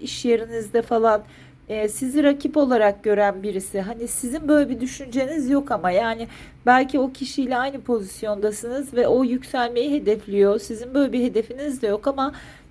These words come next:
e, size bakıp belki de hani o varken o, beni mi getirirler o konuma, e, diyor olabilir yani. O yüzden sizi bir engel olarak görüyor.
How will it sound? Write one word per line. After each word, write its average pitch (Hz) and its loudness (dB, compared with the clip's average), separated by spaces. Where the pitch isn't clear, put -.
e, 220 0
size 269 2
bakıp 262 0
belki 262 2
de 262 0
hani 254 -4
o 262 2
varken 269 0
o, - -6
beni 311 0
mi 277 -8
getirirler 214 2
o 202 2
konuma, 220 -4
e, 220 2
diyor 277 6
olabilir 262 2
yani. 202 0
O 247 0
yüzden 240 -2
sizi 233 -8
bir 233 -2
engel 233 -2
olarak 208 0
görüyor. 226 2